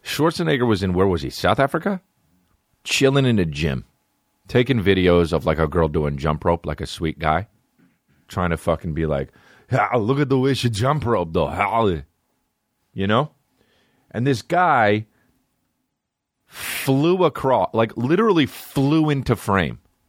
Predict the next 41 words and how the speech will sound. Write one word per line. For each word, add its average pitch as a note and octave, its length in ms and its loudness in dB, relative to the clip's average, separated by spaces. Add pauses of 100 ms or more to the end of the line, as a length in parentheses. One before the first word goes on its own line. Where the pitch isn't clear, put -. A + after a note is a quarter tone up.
(160)
In C#3 140 2
every, F3+ 460 2 (260)
<laughs> - 1600 -2
in D3+ 200 0 (100)
every F#3+ 720 0
shot - 680 0
that B2 200 0
the A#2 200 0
angle C#3+ 300 2
that B2+ 140 -2
they B2 60 2
have B2+ 120 4
it, C3 60 -4
'cause A#2 100 2
of F#2+ 100 0
course A#2+ 200 2
people A2 200 0
are G2 80 4
videoing G#2 480 2
it A#2 80 2
because F2 220 -2
it's D#2+ 80 -4
Arnold E2+ 220 0
Schwarzenegger F2+ 360 -2
and D#2+ 80 -2
people D#2 140 -4
are D#2 40 -4
videoing D#2 440 0
him D2+ 220 -2
whenever D2+ 260 0
he's D2 140 -2
anywhere. F#2 380 0 (520)
In C3+ 240 0
every E3 340 0
angle C#3+ 280 0
that C3 160 0
got A#2+ 180 0
uploaded B2+ 640 0 (760)
online, A#2+ 720 2 (1400)
the B2+ 180 0
guy D#3 540 2